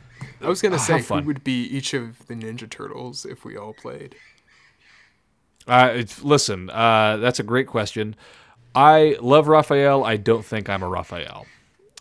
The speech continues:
Speaker 2: uh, because he's way too cool and edgy for, for me,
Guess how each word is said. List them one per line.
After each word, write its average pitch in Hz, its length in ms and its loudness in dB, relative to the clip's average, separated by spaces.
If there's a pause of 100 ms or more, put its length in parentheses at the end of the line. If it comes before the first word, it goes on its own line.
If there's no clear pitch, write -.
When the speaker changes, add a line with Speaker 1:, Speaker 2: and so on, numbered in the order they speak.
(120)
Speaker 2:
uh, 87 440 -6
because 98 400 -8
he's 113 180 -4
way 104 180 -2
too 113 160 -6
cool 98 320 -4
and 95 80 -8
edgy 85 400 -8
for, 87 440 -12
for 92 240 -12
me, 85 240 -14